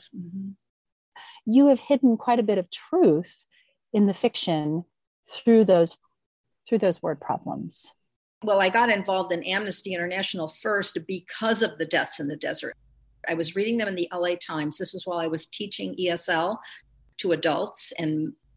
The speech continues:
Speaker 1: many of my students were from Mexico and Central America. And I was doing a lot of reading at the time to understand, you know, their lives and why they were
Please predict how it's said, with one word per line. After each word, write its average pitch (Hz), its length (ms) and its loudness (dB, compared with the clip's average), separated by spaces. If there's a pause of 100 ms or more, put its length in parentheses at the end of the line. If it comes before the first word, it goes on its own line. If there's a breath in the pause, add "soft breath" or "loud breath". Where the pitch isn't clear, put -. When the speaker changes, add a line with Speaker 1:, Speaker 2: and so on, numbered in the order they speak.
Speaker 1:
many 170 260 0
of 160 80 0
my 160 80 0
students 165 500 -4
were 165 140 -6
from 156 340 -6
Mexico 170 420 -8
and 170 120 -6
Central 165 380 -6
America. 165 580 -4 (600 loud breath)
And 170 600 2
I 175 240 4
was 170 240 0
doing 196 240 2
a 190 60 0
lot 180 180 2
of 175 80 -2
reading 226 380 4
at 180 100 -2
the 170 80 -4
time 147 420 0
to 156 180 -2
understand, 160 840 0 (200)
you 170 100 -8
know, 165 140 -4
their 208 360 4
lives 143 600 0
and 156 260 0
why 170 200 2
they 180 140 2
were 160 260 -4